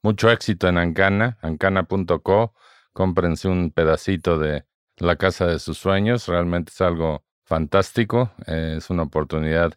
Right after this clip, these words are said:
muy difícil de lograr si no es a través de un buen sistema como Ancana. Y yo les agradezco muchísimo su atención a este capítulo de Momentum.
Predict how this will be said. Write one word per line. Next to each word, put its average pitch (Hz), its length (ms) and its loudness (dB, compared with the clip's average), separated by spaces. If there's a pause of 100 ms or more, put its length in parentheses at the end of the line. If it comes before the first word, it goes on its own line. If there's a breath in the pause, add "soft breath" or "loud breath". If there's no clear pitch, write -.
(300)
muy 98 200 2
difícil 87 580 0
de 80 120 0
lograr 82 380 0
si - 180 -6
no 87 220 0
es - 240 -6 (160)
a 85 140 -2
través 87 280 2
de 87 60 0
un 85 100 2
buen 87 160 2
sistema 82 460 -2
como 78 200 -2
Ancana. 90 460 -2 (280)
Y 101 100 0
yo 117 120 6
les 110 140 4
agradezco 104 460 4
muchísimo 98 500 0
su 90 100 0
atención 87 500 0
a 95 60 2
este 85 440 -2 (260)
capítulo 90 640 2
de 87 100 2
Momentum. 107 680 2